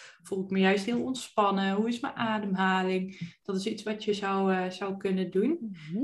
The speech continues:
Speaker 1: Heb jij nog een waardevolle tip, eh, Carlijn? Om, eh, weer in contact te komen met je gevoel? Iets, misschien een praktische oefening? Of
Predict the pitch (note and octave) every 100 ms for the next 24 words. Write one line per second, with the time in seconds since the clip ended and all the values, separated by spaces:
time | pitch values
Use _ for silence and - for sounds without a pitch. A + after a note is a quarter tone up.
0 | D4 G#3 G#3+ C4+ E4+ D4+ D4+ D#4 D#4 D4+
1 | D4 - D4+ - C#4+ C#4+ C#4+ C#4+ C4+ E4+
2 | G#4 - _ _ _ - A#3+ A#3+ B3 B3+
3 | A#3+ - C4+ - - C4 B3 B3 B3+ A#3+
4 | A#3 B3+ E4+ F4+ A#3 A#3 A3 - A3 G3
5 | G3 - F#3 G3 - - F#4+ - D#4+ D#4+
6 | E4 D#4+ G3 F#3+